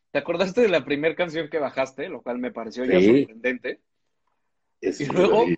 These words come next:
Speaker 2: sí.
Speaker 1: la primer, este, mm, la primer, ¿qué fue lo que dijiste ahorita?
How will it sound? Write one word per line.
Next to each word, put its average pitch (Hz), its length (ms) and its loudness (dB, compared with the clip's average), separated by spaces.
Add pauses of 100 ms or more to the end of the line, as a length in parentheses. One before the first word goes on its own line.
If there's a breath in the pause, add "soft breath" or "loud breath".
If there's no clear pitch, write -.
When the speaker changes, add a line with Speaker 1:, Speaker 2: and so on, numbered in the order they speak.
Speaker 2:
sí. - 140 -4 (600)
Speaker 1:
la 127 240 -2
primer, 151 500 -4
este, 147 400 -6
mm, 117 680 -8 (2000)
la 120 140 0
primer, 127 280 0
¿qué 160 100 0
fue 160 120 0
lo 156 60 -2
que 147 100 0
dijiste 123 280 -4
ahorita? 190 380 -8